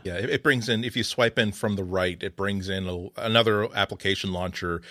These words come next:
that has, that con-, that contains every single app that supports this sort of, uh, split screen or minimized view. Uh, it's, it's keen to see how now, now we've got, uh,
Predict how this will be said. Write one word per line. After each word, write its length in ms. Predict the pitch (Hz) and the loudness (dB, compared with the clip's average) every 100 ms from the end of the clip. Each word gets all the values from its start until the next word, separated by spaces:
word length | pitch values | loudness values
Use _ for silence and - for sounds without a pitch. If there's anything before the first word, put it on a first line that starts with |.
| - - | -20 -2
that 180 | 95 87 | 0 2
has, 240 | 98 92 | 4 2
that 160 | - 104 | 2 0
con-, 100 | 107 - | -2 0
that 200 | 110 - | 0 2
contains 440 | 107 117 107 101 | 0 2 2 2
every 220 | 101 98 | 0 0
single 280 | - 107 95 | -2 0 2
app 200 | 95 95 | 0 0
that 200 | 92 85 | 0 -2
supports 640 | - - - 95 87 - | -2 -10 -2 -2 0 -4
this 180 | - 87 | -4 -4
sort 320 | - 98 87 | -4 -4 -4
of, 200 | 87 82 | -4 -6
uh, 160 | 87 80 | -6 -6
split 280 | - - 90 | -6 -6 -6
screen 300 | - 87 87 | -2 -2 -2
or 60 | |
minimized 500 | 80 85 82 80 80 | -4 -6 -8 -10 -12
view. 360 | 87 87 85 80 - - - _ - | -10 -6 -6 -8 -14 -20 -20 _ -10
Uh, 180 | 76 - | -10 -10
it's, 340 | - - - | -14 -18 -10
it's 160 | 135 - | -8 -6
keen 280 | - 151 | -4 -2
to 80 | 123 | -4
see 280 | - 107 95 | -6 -4 -2
how 300 | 92 92 92 | -2 -2 -2
now, 280 | 117 143 123 | 2 2 2
now 180 | 135 147 | 4 4
we've 160 | 202 170 | 4 4
got, 320 | 147 - - | 2 2 0
uh, 280 | 101 95 | 2 2